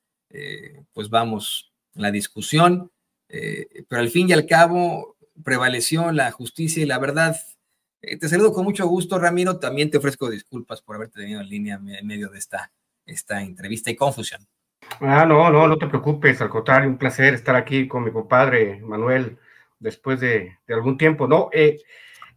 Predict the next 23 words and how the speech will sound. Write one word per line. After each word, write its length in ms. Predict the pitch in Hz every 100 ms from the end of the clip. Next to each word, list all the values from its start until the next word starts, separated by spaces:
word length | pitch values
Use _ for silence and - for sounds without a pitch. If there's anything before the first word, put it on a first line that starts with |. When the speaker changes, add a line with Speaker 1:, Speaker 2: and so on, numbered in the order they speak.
| -
Speaker 2:
esto, 460 | 208 - 285 - -
esto 240 | 214 269
del 160 | 233 -
Poder 160 | 170
Judicial, 560 | - 160 - 127 143 -
eh, 200 | - - -
lo, 200 | 98 104 _
lo 100 | 113
comentaba 340 | 131 131 190
y 60 | 196
te 80 | 139
acabo 320 | - 156 160
también, 260 | 131 127 113
también 240 | 117 143
de 40 |
terminar 240 | 143 123 131
otro 140 | 139
enlace 300 | 120 117 131
para 180 | - 104
un 80 | 110
canal 220 | 120 113
local 340 | 113 110 107
acá, 400 | 104 - 90 -